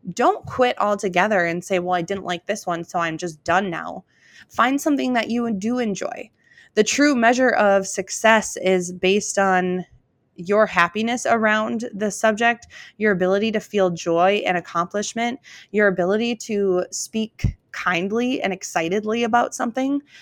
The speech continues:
So if it is causing you stress and the only things you have to say about whatever it is you're doing are negative,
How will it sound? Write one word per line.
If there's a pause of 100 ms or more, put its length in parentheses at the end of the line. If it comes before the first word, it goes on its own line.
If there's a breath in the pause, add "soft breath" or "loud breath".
(140 loud breath)
So
if
it
is
causing
you
stress (100)
and
the
only
things
you
have
to
say
about
whatever
it
is
you're
doing
are
negative,